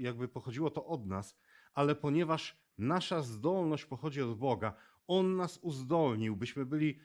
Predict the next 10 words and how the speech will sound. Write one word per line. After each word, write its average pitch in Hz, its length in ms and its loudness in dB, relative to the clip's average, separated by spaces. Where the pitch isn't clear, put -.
sługami 147 680 2
nowego 147 360 -2
przymierza, 135 720 0
które 165 320 2
nie 175 180 6
opiera 208 440 0
się 143 160 -4
już 139 220 -4
na 143 240 2
literze, 127 800 -4